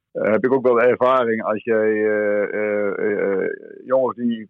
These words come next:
voor het eerst dingen doen, is het nooit een probleem om de eerste wedstrijd goed te spelen, of je moet echt bezwijken onder de druk. Eh, maar, eh, eh, het gaat meer, eh, om, om op de lange termijn een bepaald niveau vast te houden, hè. Dat zie je bijvoorbeeld ook aan Pasveer.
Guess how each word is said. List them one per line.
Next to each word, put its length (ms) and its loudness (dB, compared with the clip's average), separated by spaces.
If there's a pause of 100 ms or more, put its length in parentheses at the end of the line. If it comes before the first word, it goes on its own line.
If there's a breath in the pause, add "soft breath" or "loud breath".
(260)
voor 280 -6
het 60 0
eerst 140 4
dingen 200 4
doen, 240 4 (240)
is 180 2
het 80 -6
nooit 260 4
een 100 2
probleem 420 4
om 180 -2
de 100 2
eerste 260 2
wedstrijd 340 2
goed 140 -8
te 80 -4
spelen, 440 2 (680)
of 80 0
je 80 -2
moet 140 2
echt 140 2
bezwijken 440 2
onder 200 -2
de 100 -2
druk. 380 0
Eh, 240 0
maar, 340 0
eh, 680 4
eh, 240 -2
het 160 -4
gaat 240 0
meer, 380 2
eh, 140 2
om, 140 -2
om 240 -6
op 200 -12
de 80 0
lange 240 2
termijn 300 0
een 80 0
bepaald 320 2
niveau 300 0
vast 200 0
te 60 0
houden, 220 2
hè. 60 0
Dat 120 -4
zie 140 -6
je 60 -2
bijvoorbeeld 320 0
ook 60 -2
aan 200 2
Pasveer. 400 2